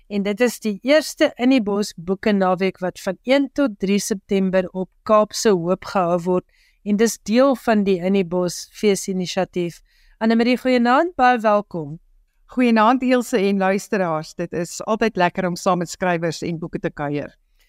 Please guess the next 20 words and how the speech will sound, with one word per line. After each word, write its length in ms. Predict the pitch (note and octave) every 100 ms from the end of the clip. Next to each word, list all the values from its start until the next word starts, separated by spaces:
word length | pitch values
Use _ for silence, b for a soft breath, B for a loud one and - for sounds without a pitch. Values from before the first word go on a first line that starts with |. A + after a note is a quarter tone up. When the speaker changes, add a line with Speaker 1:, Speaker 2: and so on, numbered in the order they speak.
| _ _ _
Speaker 1:
Nou, 140 | C#4+ D#4
vertel 380 | E4+ C#4 F4+ F#4+
vir 120 | F#4
ons 180 | F4+ C#4+
alles 400 | - C4 D4 C#4 -
van 160 | B3+ A3+
hierdie 300 | G3+ G3+ A3+
splinternuwe 720 | - G#3+ G#3 G#3+ F#3+ F#3 F#3 F3+
inisiatief. 580 | F#3 - F#3+ G3+ F#3+
Ek 160 | F#3+ G#3+
kan 160 | C#4 C#4+
nie 80 |
dink 240 | A3+ A#3 A#3
aan 160 | A3
'n 140 | G#3 G3
lekkerder 540 | G3+ A3 B3+ G#3 G#3+ -
plek 320 | B3+ B3+ A#3
vir 180 | - G#3+
'n 80 | G3
boekefees 800 | F3 F#3+ G#3 - G#3 F#3 E3+ -